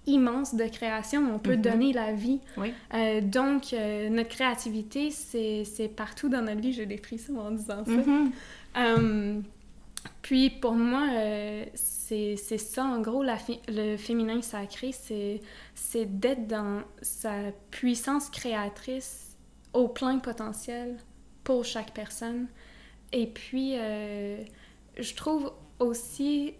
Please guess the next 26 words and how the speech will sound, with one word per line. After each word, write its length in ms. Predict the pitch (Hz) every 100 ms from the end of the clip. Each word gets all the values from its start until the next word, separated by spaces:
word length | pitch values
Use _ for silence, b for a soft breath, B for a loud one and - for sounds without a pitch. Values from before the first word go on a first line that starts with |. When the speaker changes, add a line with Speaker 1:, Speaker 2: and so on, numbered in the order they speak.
| -
Speaker 1:
la 180 | 220 208
petite 280 | - 277
nuance 400 | 269 247 262 320
que 120 | - 226
j'ai 140 | 233
découverte 480 | 233 233 226 240 247
dans 80 | 233
la 160 | 220
dernière 320 | 214 220 208
année, 240 | 214 220 277
justement, 440 | 233 - 208 220 220 208
avec, 300 | 214 226 226
euh, 160 | 208
Puissance 460 | 202 - 226 240 233
Infinie, 360 | 226 - 226 277
ça 160 | 214
me 120 | 220
l'a 160 | 196 202 -
encore 320 | 247 240 277
confirmé. 600 | - 240 233 226 214 247 311 -
Speaker 2:
Mhm. 380 | 214 190 226 269
Speaker 1:
C'est, 640 | - 247 233 220 214 220 233
des 160 | 254
fois, 160 | 254 370
le 100 | 339
blocage 520 | 226 214 262 277 311